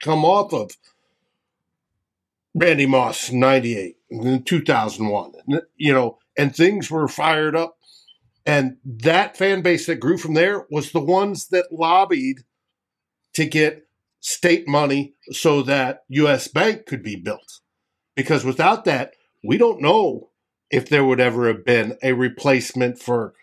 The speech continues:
the Metro Dump after, you know, it, it would have taken something similar to gin up the fans, because literally they were,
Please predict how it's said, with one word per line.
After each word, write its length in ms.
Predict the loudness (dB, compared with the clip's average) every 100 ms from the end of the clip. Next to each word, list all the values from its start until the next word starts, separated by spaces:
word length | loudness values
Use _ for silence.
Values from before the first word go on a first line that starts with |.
| _ _ _ _ -6
the 140 | 0
Metro 320 | 4 4 2
Dump 320 | 0 0 -2 -10 _ _ _ 0
after, 540 | 2 2 0 0 -2 -6 -2
you 120 | -2
know, 260 | -2 -6 _ _ _ _ _ _ _ _ _ _ _ _ _ 0
it, 120 | 2 2 -4 0
it 60 |
would 140 | 4 4
have 140 | 2
taken 420 | 2 2 2 -2
something 680 | 0 2 2 0 0 -2 -4
similar 800 | -10 -2 2 2 0 -2 -6 -14 _ _ -8
to 120 | -6
gin 280 | 0 0 2
up 140 | -2
the 80 | -4
fans, 340 | -6 -6 -6
because 420 | -8 -2 0 0
literally 400 | 0 2 2 2
they 100 | 2
were, 320 | 2 0 -2